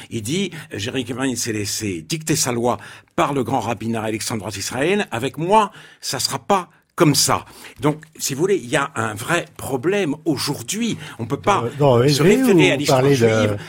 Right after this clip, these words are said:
Speaker 1: pour traiter la question de l'islam en France, la question de son intégration, la question de son amnistie,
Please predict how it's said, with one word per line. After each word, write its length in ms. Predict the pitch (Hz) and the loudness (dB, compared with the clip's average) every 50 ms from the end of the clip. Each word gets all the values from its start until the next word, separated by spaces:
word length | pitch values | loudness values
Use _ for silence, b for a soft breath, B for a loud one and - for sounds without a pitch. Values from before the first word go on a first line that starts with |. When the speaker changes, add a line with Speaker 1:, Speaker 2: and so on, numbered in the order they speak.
| B B | B B
Speaker 1:
pour 140 | - - - | -10 -10 -8
traiter 340 | - - 156 156 - 196 202 | -4 -4 -4 0 0 0 0
la 140 | 165 127 | 0 -2
question 340 | - - 143 - - 170 165 | -2 -2 -6 -4 -4 -4 -4
de 60 | 135 | -4
l'islam 340 | 127 123 - - 147 131 120 | -4 -4 -4 -2 -2 -2 -2
en 60 | 117 | -4
France, 400 | 110 - 160 190 202 214 - - | -6 -6 -2 0 0 0 0 -2
la 80 | 147 - | -4 -4
question 260 | 135 135 - 156 147 | -6 -6 -6 -6 -6
de 40 | - | -4
son 120 | - 127 127 | -4 -2 -2
intégration, 500 | 143 143 127 117 107 123 117 - 160 190 | -2 -2 -4 -4 -6 -6 -6 -4 -4 -4
la 80 | 190 160 | -4 -4
question 240 | 156 139 - 151 147 | -4 -6 -6 -6 -6
de 60 | - | -4
son 120 | 139 147 | -2 -2
amnistie, 340 | 131 110 117 117 120 - | -2 -2 -2 -4 -2 -4